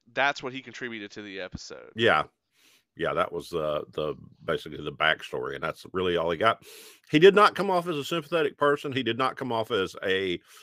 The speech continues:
Speaker 2: the kind of person you would trust or believe in what they were saying, in my opinion. Uh,
Speaker 1: Agreed.
Speaker 2: that might be the old wrestling type people. So.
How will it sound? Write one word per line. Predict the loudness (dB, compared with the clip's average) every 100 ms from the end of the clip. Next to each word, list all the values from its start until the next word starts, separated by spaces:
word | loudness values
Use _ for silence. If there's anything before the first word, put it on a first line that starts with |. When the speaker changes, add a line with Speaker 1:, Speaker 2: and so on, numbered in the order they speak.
| -8
Speaker 2:
the | 2
kind | 2
of | 4
person | 0 0
you | -2
would | -4
trust | 2 4 2 0
or | -6
believe | -4 -4 -4
in | -2
what | -4 -4
they | -6
were | -6
saying, | -4 -4 -4
in | -12
my | -12 -10
opinion. | -10 -12 -14 _ _ _ _ _ _ _ _ -4
Uh, | -4 -4
Speaker 1:
Agreed. | -8 -14 _ _ _ 0
Speaker 2:
that | 2 4
might | 2
be | 0
the | 0 2
old | 2 2
wrestling | -2 -4 -14
type | -12 -10 -12
people. | -14 -14 -18 _ _ _ _ _
So. | -8 -6 -6